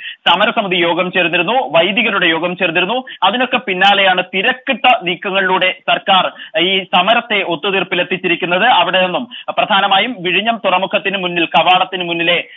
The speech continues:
സമരപ്പന്തൽ പൊളിച്ചു മാറ്റും എന്നുള്ള ഉറപ്പ് മുഖ്യമന്ത്രിക്ക് നൽകിയിരിക്കുന്നു സമരക്കാർ എന്നുള്ളതാണ് ഈ ഘട്ടത്തിൽ വരുന്ന ഏറ്റവും പ്രധാനപ്പെട്ട കാര്യം.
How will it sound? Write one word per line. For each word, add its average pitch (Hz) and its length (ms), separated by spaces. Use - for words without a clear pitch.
സമരപ്പന്തൽ 185 560
പൊളിച്ചു 196 520
മാറ്റും 208 600
എന്നുള്ള 185 460
ഉറപ്പ് 214 440
മുഖ്യമന്ത്രിക്ക് 185 580
നൽകിയിരിക്കുന്നു 175 640
സമരക്കാർ 175 500
എന്നുള്ളതാണ് 175 480
ഈ 160 100
ഘട്ടത്തിൽ 170 240
വരുന്ന 170 200
ഏറ്റവും 240 640
പ്രധാനപ്പെട്ട 196 540
കാര്യം. 190 460